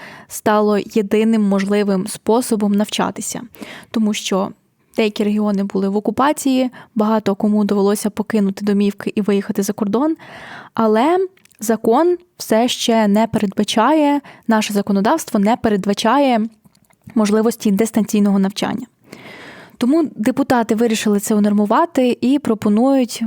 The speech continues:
ввести дистанційку на рівні закону. Спочатку проєкт закону передбачав відмову від заочної та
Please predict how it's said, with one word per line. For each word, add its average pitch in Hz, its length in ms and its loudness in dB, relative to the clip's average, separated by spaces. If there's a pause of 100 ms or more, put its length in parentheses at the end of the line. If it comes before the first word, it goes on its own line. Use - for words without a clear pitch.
ввести 233 760 0 (540)
дистанційку 220 920 -2 (420)
на 208 100 2
рівні 208 260 2
закону. 214 500 -4 (800)
Спочатку - 680 -2
проєкт 269 380 0
закону 233 600 0
передбачав 220 540 -2
відмову 220 420 2
від 208 180 0
заочної 202 640 0
та 196 480 -2